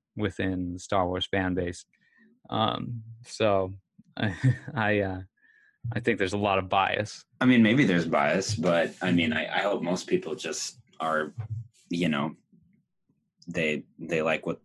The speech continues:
Speaker 2: they like and they don't like what
Speaker 1: Mm-hmm.
Speaker 2: they don't like, and they want what they want and don't want what they don't want. You know, I, I think it can be fairly simple. Um,
Speaker 1: Yeah. I mean, I thought the, the show looked kinda good, uh, when I f-, first saw it on YouTube,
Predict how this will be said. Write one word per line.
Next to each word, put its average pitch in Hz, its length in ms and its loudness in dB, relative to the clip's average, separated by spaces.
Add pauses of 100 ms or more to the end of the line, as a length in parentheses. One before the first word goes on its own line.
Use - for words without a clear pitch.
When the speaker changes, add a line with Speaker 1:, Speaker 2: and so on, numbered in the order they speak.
Speaker 2:
they 78 120 0
like 76 280 -2
and 78 120 0
they 76 80 -2
don't 78 260 0
like 78 260 -4
what 73 100 -4
Speaker 1:
Mm-hmm. 80 200 -6
Speaker 2:
they - 60 -20 (220)
don't 92 260 4
like, 78 280 -2
and 76 180 -2
they 73 200 -2 (340)
want 80 280 -2
what 76 140 -2
they 78 100 -2
want 76 360 0
and 73 220 -6
don't 71 160 -4
want 73 140 -6
what 69 120 -6
they 76 100 -6
don't 73 200 -6
want. 76 220 -2
You 76 80 -2
know, 76 100 -4
I, 76 140 -4 (120)
I - 80 -4
think 92 220 -4
it 78 100 -6
can 76 140 -6
be 73 220 -8
fairly 69 260 -4
simple. 76 520 -6 (380)
Um, 71 240 -8
Speaker 1:
Yeah. 147 340 0
I 143 80 2
mean, 147 160 4
I 143 180 4
thought 160 320 2 (140)
the, 117 540 4 (300)
the 110 360 -6
show 104 280 2
looked 98 200 -2
kinda 95 160 0
good, 98 420 0 (100)
uh, 101 220 0
when 101 120 0
I 98 60 2
f-, 92 80 -4 (220)
first 107 240 -4
saw 95 160 4
it 90 40 2
on 87 460 -4 (220)
YouTube, 95 640 -2